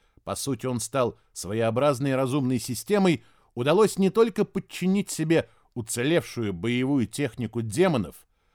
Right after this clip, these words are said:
но и создать из отдельных растительных компонентов, как дети создают конструкции из деталей лего, подвижные живые кластеры, по форме близкие земным крокодилам,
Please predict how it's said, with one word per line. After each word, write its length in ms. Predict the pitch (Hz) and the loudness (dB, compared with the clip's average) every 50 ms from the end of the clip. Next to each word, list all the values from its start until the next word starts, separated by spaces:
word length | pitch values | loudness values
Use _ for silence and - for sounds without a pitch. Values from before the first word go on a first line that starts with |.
| _ _ _ | _ _ _
но 160 | - 123 185 | -2 -2 -2
и 160 | - - 202 | -2 -2 -4
создать 640 | 160 - - 165 156 131 117 127 208 208 - - - _ _ _ _ _ | -4 -2 0 0 -2 -2 -2 0 0 0 0 -2 -8 _ _ _ _ _
из 240 | - 151 151 123 110 | -4 -2 -2 0 2
отдельных 640 | 151 147 127 104 98 131 160 135 101 80 69 - - - _ | 0 0 -2 -4 -2 0 0 0 0 -2 -8 -12 -20 -16 _
растительных 840 | - 151 190 208 - - - - 147 110 - 104 87 82 80 - _ | -8 -6 -6 -8 -8 -10 -4 -4 -4 -4 -4 -8 -8 -8 -10 -12 _
компонентов, 800 | _ - 151 151 - - 160 165 208 247 208 131 - 87 - - _ _ _ _ _ _ _ _ | _ -2 -2 -2 0 2 2 4 4 2 2 2 -2 -8 -12 -14 _ _ _ _ _ _ _ _
как 200 | - 220 196 170 | -4 -2 -2 -2
дети 240 | 170 233 202 - 95 | -4 -4 -4 -4 -8
создают 500 | - - 117 98 104 135 139 135 117 - | -8 -8 -8 -4 -2 0 0 0 -2 -2
конструкции 880 | - 156 156 - - - 196 202 - - - - 151 151 139 117 - _ _ _ | -4 -4 -4 -4 -4 -4 -4 -4 -4 -4 -4 -2 0 0 0 0 -4 _ _ _
из 180 | 165 151 123 | -4 -4 -2
деталей 440 | 120 151 151 - 123 101 101 95 95 | -2 -4 -2 0 -2 0 0 -2 -2
лего, 400 | 104 160 190 180 160 151 120 - - _ _ _ _ _ _ _ | 0 0 0 4 4 2 2 2 -4 _ _ _ _ _ _ _
подвижные 680 | 131 131 127 127 147 202 226 226 185 165 196 202 196 175 | 0 0 2 2 0 0 0 0 0 2 2 4 4 4
живые 360 | 135 160 175 185 208 202 190 | 4 4 4 4 2 0 0
кластеры, 640 | - - 190 208 - - - - 113 90 82 67 - _ _ _ _ _ _ | -2 -2 -2 -2 -2 -4 -6 -8 -8 -8 -8 -10 -14 _ _ _ _ _ _
по 160 | - 135 117 | -4 -4 -4
форме 340 | - - 208 220 196 196 196 | 0 2 2 4 4 4 4
близкие 540 | 175 156 160 196 - - - - 180 185 170 | 4 2 0 0 -2 -4 -6 -2 0 0 0
земным 420 | 123 110 143 135 131 127 123 110 | 2 2 0 0 0 0 -2 -2
крокодилам, 800 | 107 - 127 131 120 - 120 110 101 101 117 139 170 185 180 165 | -4 -4 -6 -6 -6 -4 -4 -6 -4 -4 -2 -2 -2 -2 -2 -4